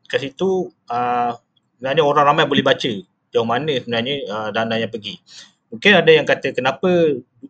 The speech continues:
ah, kalau tengok kat report, ah, ah, kewangan tu, mungkin, ah, jumlah yang masuk,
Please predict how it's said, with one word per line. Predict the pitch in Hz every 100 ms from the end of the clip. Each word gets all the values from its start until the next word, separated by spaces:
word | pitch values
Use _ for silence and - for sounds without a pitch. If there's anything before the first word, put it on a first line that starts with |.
| _
ah, | 123 120 120 123
kalau | 139 151
tengok | 151 151 -
kat | 131 127
report, | 139 - 139 - _ _ _
ah, | 131 113 120
ah, | 113 113 113 113 110 - _ -
kewangan | 120 135 143 101
tu, | 117 120
mungkin, | - 160 156 - _ _ _ _ _ _ _
ah, | - 120 120
jumlah | 135 165 175
yang | 170
masuk, | 139 - 165 -